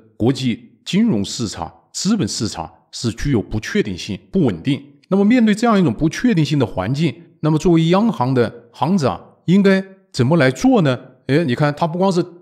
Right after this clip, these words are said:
找问题，我们现在不缺发现问题的人，现在这个世界就缺乏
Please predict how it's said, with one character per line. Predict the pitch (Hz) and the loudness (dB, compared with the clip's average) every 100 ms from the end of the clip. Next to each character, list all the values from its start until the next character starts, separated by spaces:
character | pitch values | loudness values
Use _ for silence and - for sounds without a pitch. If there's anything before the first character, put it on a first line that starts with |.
| _ | _
找 | - 107 | -4 -2
问 | 143 185 | 0 0
题， | - 98 | -2 -6
我 | 104 | -4
们 | 139 | -4
现 | 170 180 | -2 -2
在 | 156 - - | -2 -8 -6
不 | 190 | -4
缺 | - 175 | -2 -2
发 | 165 165 | 0 0
现 | 160 | 2
问 | 151 143 | 0 0
题 | 117 | 0
的 | 95 | -2
人， | 87 92 _ _ | -4 -8 _ _
现 | - 175 | -4 0
在 | 165 135 | 2 2
这 | 143 | 0
个 | 156 | -2
世 | - 175 | -2 0
界 | 135 | 0
就 | 139 135 | 0 -2
缺 | - 160 | -2 -2
乏 | 147 139 | 0 -2